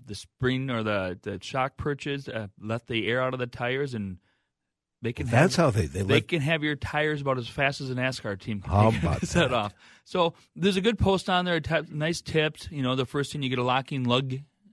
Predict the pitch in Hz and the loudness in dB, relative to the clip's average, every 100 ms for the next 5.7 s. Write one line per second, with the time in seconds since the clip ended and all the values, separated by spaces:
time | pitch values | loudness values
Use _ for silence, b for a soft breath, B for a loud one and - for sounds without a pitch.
0 | _ - - 156 123 151 160 120 120 127 | _ -16 -2 0 0 -2 -4 -2 0 -2
1 | 123 123 131 131 127 123 127 127 123 120 | 0 0 2 0 -2 -4 -2 0 0 0
2 | 123 120 135 - _ - 123 127 127 127 | -2 0 -2 -6 _ -10 -2 0 2 0
3 | - 135 131 b b b 131 135 139 147 | 0 0 0 b b b -6 -2 0 0
4 | 143 131 139 135 - - 127 123 131 - | 2 2 2 0 -14 -8 -6 0 0 2
5 | 135 135 123 120 135 131 | -2 0 0 2 2 2